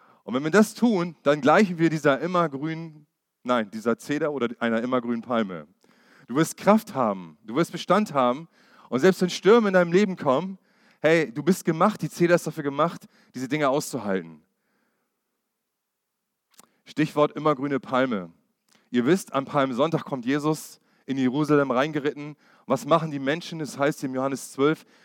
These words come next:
sie nehmen Palmzweige in die Hand und sie fangen an, den König der Herren zu begrüßen. Sie fangen an, die Palmzweige hochzuheben, zu wedeln und sie rufen laut, Hosianna, gelobt sei Gott, gesegnet sei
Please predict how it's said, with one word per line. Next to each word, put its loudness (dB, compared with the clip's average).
sie -6
nehmen -2
Palmzweige 0
in -6
die -2
Hand -2
und -2
sie -6
fangen 0
an, -2
den 0
König -4
der -2
Herren -2
zu -4
begrüßen. 0
Sie -4
fangen -2
an, -4
die -6
Palmzweige 0
hochzuheben, -4
zu -10
wedeln 2
und 0
sie -2
rufen 0
laut, 2
Hosianna, 2
gelobt 0
sei 2
Gott, 0
gesegnet 0
sei 2